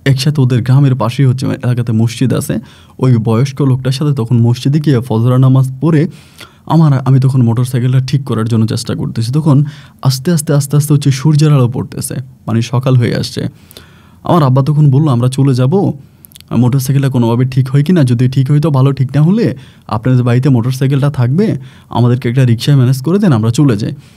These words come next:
কারণ ধান কেনার জন্য অমুক গ্রামে লোক আসবে।" এরই মাঝে বয়স্ক লোকটা তখন হঠাৎ করে বলে বসলো, "আরে, আপনারা বোকামি করেন না, মোটরসাইকেলটা এখানেই থাক, আমি প্রয়োজনে বাজার থেকে মিস্ত্রি নিয়ে এটা ঠিক করার ব্যবস্থা করি, এখান থেকে তো আপনাদের গ্রাম বেশ দূরে,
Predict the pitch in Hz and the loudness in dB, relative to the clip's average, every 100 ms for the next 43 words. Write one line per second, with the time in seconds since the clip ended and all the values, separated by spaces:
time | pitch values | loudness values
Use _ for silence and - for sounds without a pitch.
0 | - - 120 120 117 107 123 131 143 147 | -20 -8 -2 0 0 2 2 2 2 2
1 | 165 156 117 123 127 127 113 113 107 - | 2 2 2 2 2 0 0 -2 -4 -6
2 | 95 - - - - _ - _ - 147 | -10 -10 -12 -12 -18 _ -20 _ -2 2
3 | 185 185 127 107 120 147 165 131 131 139 | 2 4 2 0 0 0 0 0 -2 -2
4 | 151 131 127 139 147 147 113 135 160 107 | 0 0 0 -2 0 2 2 2 2 0
5 | 104 120 147 - - - 120 131 127 135 | -4 -6 -6 -12 -20 -8 0 0 2 0
6 | 135 117 123 139 127 131 165 185 143 - | 0 0 0 0 2 0 2 2 0 -4
7 | - - - 127 131 165 170 170 170 143 | -12 -20 -4 0 2 0 -2 -2 0 0
8 | 135 185 185 127 104 - - _ - - | 2 2 2 0 -6 -10 -20 _ -10 0
9 | 123 131 139 147 165 151 107 113 131 135 | 2 2 2 2 2 0 0 0 0 0
10 | 151 160 127 - - - 117 113 160 170 | -2 -2 -2 -6 -8 0 0 2 0 2
11 | 190 143 120 131 131 143 131 113 127 135 | 2 2 0 -2 -2 0 0 0 -2 -2
12 | 151 175 123 - - - _ 131 160 170 | -2 -2 -2 -6 -20 -20 _ 0 2 2
13 | 202 190 139 147 147 147 147 147 127 131 | 0 0 0 0 2 2 2 2 2 2
14 | 151 151 - - | 0 -2 -6 -8